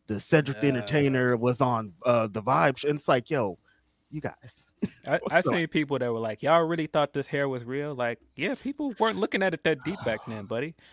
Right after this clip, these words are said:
Speaker 1: Dude, I
Speaker 2: And
Speaker 1: was eight. I wasn't like, "Look at Steve Harvey's hair. It's fake." What are you, what are we talking about at this point? <laughs>
Speaker 2: Yeah, but I mean, you know, it is what it is. Uh, all of those guys have had tremendous careers. I, I did think, like I said, the Steve interview with, uh,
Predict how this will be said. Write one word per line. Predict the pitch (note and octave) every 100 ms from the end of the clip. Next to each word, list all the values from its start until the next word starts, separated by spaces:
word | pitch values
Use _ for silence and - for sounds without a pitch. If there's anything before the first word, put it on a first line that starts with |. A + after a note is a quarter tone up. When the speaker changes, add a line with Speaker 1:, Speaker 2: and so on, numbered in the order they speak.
| C#4
Speaker 1:
Dude, | A#3+
I | B3
Speaker 2:
And | A#3+
Speaker 1:
was | G#3+
eight. | G#3 A3+ - D3+
I | G3+
wasn't | A3+ G3+ E3
like, | C#3 B2+
"Look | B2+ D#3
at | D3+
Steve | - C#3+ C3
Harvey's | C3+ B2+ A#2
hair. | B2 B2 A#2+
It's | A2 - _ -
fake." | B2 C3 - -
What | G3 -
are |
you, | - -
what | C#4
are | C4+
we | D3
talking | - F#2+ F2+
about | E2+ E2+
at | F2+
this | F2+ -
point? | - C#2 -
<laughs> | - -
Speaker 2:
Yeah, | A2+ - -
but | E3
I | A#3
mean, | G#3+ F3+ D3+
you | A#2+
know, | - -
it | F3+
is | B2 -
what | G#2+
it | G2
is. | F#2 -
Uh, | A#2 A2
all | C3 E3
of |
those | D3+ C#3
guys | C3 A#2 A#2 -
have | A#2 G2+
had | A2+ G#2+ G#2 _ _
tremendous | A#2 A2+ G#2 G#2
careers. | - G2+ G2+ G2+ G2
I, | G#2 G#2 - - -
I | B2+
did | D#3+ D#3+
think, | C#3+ C#3+ -
like | A#2+ B2+
I |
said, | - A#2
the | A2+
Steve | - B2 B2 A2+
interview | A#2 A2+ A2 G#2+
with, | G#2+ -
uh, | G#2 G2+ G2